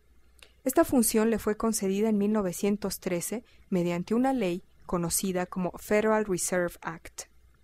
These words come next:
Es de señalar que los dólares modernos carecen de cualquier indicación de que el portador pueda cambiarlos por algo.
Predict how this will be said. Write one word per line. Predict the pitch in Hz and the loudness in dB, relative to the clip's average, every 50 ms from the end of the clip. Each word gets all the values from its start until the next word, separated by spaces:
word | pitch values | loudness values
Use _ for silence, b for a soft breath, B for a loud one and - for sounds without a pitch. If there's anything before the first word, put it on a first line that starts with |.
| - B B B B B B B B B B | -20 B B B B B B B B B B
Es | - 294 330 | 2 4 4
de | 381 359 | 4 4
señalar | - 359 320 269 233 208 196 185 185 185 - - - - - - - - | 4 4 4 4 4 4 2 2 0 -2 -6 -16 -20 -20 -20 -20 -8 -2
que | - 202 | 0 0
los | 190 185 185 185 | 2 2 2 2
dólares | 220 240 254 277 277 285 277 - 233 | 2 2 4 4 2 2 0 2 2
modernos | 214 208 214 220 208 190 180 170 170 - - - _ - | 2 2 4 2 2 0 -2 -4 -6 -8 -12 -14 _ -6
carecen | - 214 214 269 311 - 381 349 | -2 0 2 2 2 2 2 2
de | 294 269 | 2 2
cualquier | - 202 185 - - 226 262 | 0 0 -2 0 0 0 2
indicación | 294 277 254 - - - 170 160 - - 208 247 302 | 2 0 0 -2 -4 -6 -6 -4 0 2 2 2 2
de | 311 269 | 0 -2
que | - - 185 | -4 -4 -8
el | 175 | -6
portador | - - 170 170 - - 165 170 185 220 254 - | -4 -4 -6 -4 -4 -4 -2 0 0 0 0 0
pueda | - 240 220 196 | -2 -4 -4 -4
cambiarlos | - - 175 175 175 165 - 170 156 - | -6 -6 -6 -4 -4 -6 -8 -8 -10 -10
por | - - 151 160 | -8 -8 -4 -2
algo. | 185 220 233 - - | 0 0 -2 -2 -4